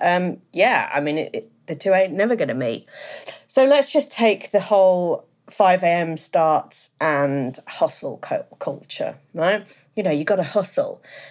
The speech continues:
and you've got a business, but you need a side hustle. And then you've gotta get up at five A M and have this, you know, do yoga and whatever the hell,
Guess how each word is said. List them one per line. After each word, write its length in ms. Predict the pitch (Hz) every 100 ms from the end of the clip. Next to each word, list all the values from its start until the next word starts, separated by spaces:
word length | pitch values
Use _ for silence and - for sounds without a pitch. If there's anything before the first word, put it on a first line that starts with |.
| -
and 540 | - 170 165 160 156 151
you've 80 |
got 160 | 175 190
a 20 |
business, 300 | 180 185 175
but 120 | -
you 80 | 170
need 120 | 233
a 60 | 240
side 320 | - 196 226
hustle. 500 | - 151 - - - _ - - _ _
And 640 | 190 175 175 165 170 170 - _
then 280 | 180 170 175
you've 100 | 165
gotta 160 | 208
get 160 | 208 220
up 100 | 220
at 80 | -
five 300 | 190 180 180
A 100 | 180
M 220 | 196 170
and 100 | 147
have 240 | 175 160
this, 360 | - 143 - - - _
you 60 | 190
know, 160 | 160
do 160 | 156 180
yoga 480 | 175 170 185 185 147
and 220 | 147 143 139 - - - - - - - - - -
whatever 300 | - 175 160
the 100 | 160
hell, 380 | 208 156 147 143